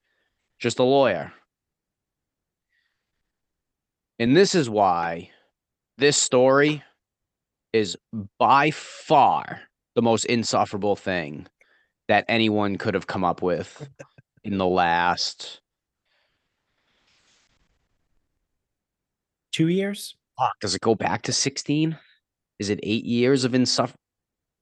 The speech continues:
Speaker 1: maybe it is.
Speaker 2: I wouldn't say this is more insufferable than the covid stuff, though. Some of that covid stuff was real, like, insanely insufferable. Like, "You can't eat out indoors, so we'll build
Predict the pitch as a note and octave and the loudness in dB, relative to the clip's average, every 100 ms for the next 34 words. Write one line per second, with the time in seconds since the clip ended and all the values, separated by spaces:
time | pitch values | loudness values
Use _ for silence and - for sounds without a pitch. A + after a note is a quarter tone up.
0 | _ - _ _ _ - B2 E3 E3 F#2+ | _ -20 _ _ _ -12 -8 -4 -4 -4
1 | F#2+ D2+ - - E3+ G3 F3+ C#3+ D#3+ D3 | -4 -4 -6 0 4 6 6 4 4 4
2 | C#3 C#3 B2+ C3+ C#3 C#3+ C3 A#2 - A#2+ | 4 2 2 4 6 6 2 0 -6 -6
3 | - A#2 A#2 A2 A2 G2+ - A2 G2+ G2 | -8 -6 -6 -6 -6 -8 -8 -8 -8 -6
4 | - - - - - - C#3 _ _ _ | -6 -6 -10 -16 -18 -18 -20 _ _ _
5 | _ _ _ _ _ _ _ _ _ _ | _ _ _ _ _ _ _ _ _ _
6 | _ _ _ - F3 F#3+ D#3+ C#3 D3 C#3 | _ _ _ 2 4 6 6 6 4 4
7 | C3 - B2+ A2 A2+ A2 A#2+ A#2+ A#2+ G#2+ | 2 -2 -6 -6 -8 -6 -4 -4 -6 -8
8 | - - _ _ _ _ _ - F3+ E3 | -10 -18 _ _ _ _ _ 0 4 6
9 | - - E3 D#3+ D#3 D3 C#3+ C#3 D3 C3+ | 4 4 4 6 4 6 4 4 2 2
10 | - C3 A2+ A2+ G2+ G#2+ G#2+ C3+ C3+ - | 2 -2 -4 -8 -8 -8 0 2 2 0
11 | - - E3 C#3+ F3+ F3+ - F#3 F3+ - | -6 2 2 4 2 2 0 0 0 0
12 | D#3+ D#3+ D#3 - - F3 E3+ D3+ D3 D3 | 2 2 -4 -14 -2 2 4 4 4 4
13 | D#3+ D#3+ - - - - D#3 D3+ D3 B2+ | 2 -2 -8 -14 -6 0 4 6 6 4
14 | B2+ D3+ D#3 D#3 D3 | 0 2 2 2 -2